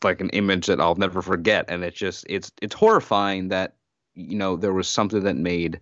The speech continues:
American boys willing to turn killing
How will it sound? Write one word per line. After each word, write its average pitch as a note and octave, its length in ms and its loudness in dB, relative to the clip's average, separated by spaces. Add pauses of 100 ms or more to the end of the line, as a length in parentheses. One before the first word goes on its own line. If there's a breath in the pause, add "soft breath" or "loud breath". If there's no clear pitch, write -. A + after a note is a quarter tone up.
(120)
American G#2+ 500 4
boys G2 540 4
willing F#2 500 -2
to F2 500 0
turn F#2+ 540 4
killing F2 640 2